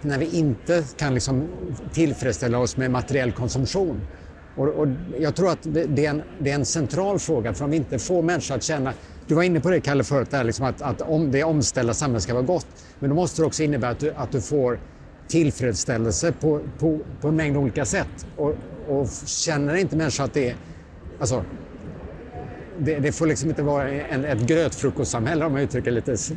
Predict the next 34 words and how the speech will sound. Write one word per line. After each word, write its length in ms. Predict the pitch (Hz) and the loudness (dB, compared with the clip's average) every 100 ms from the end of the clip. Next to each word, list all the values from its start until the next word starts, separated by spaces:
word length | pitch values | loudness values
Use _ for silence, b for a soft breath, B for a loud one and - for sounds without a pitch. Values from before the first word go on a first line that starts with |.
| 131 | -6
slentrianmässigt, 760 | - 135 110 135 110 95 127 | -4 -2 0 0 0 0 0
utan 200 | 120 131 | 0 0
det 60 | 135 | 0
måste 200 | 156 - | 0 0
finnas 260 | 139 113 123 | -2 -2 -2
liksom 280 | 117 123 113 B B | -2 -2 -2 B B
värde 500 | 127 147 160 131 110 | 0 2 2 2 2
och 120 | 131 131 | 2 0
kvalitet 560 | 143 139 139 147 113 92 - | 2 2 2 0 0 -2 -2
och, 280 | 143 139 127 151 | 0 0 0 0
och 100 | 139 | 2
nöje 420 | 135 151 127 117 | 4 4 4 2
i 60 | 131 | 2
det 140 | 131 | 2
också. 420 | 120 - - 165 - B B - | 0 -2 0 0 -2 B B -4
Och 100 | 135 | 2
vad 200 | 147 165 | 4 4
är 40 | |
det 80 | 151 | 4
då 140 | 143 127 | 4 2
som 160 | 127 | 0
ska 160 | 117 139 | -2 0
ge 160 | 135 | 2
oss 100 | 123 | 2
det 180 | - 151 | 2 0
när 100 | 135 | 2
vi 80 | 143 | 0
inte 160 | 135 - | -2 -2
kan 140 | 131 | 0
göra 160 | 127 123 | 0 2
det 60 | |
med 160 | 117 123 | 2 0
materiell 360 | 127 - 123 | 0 0 0
konsumtion? 640 | - 120 123 123 180 165 | 0 0 0 0 0 0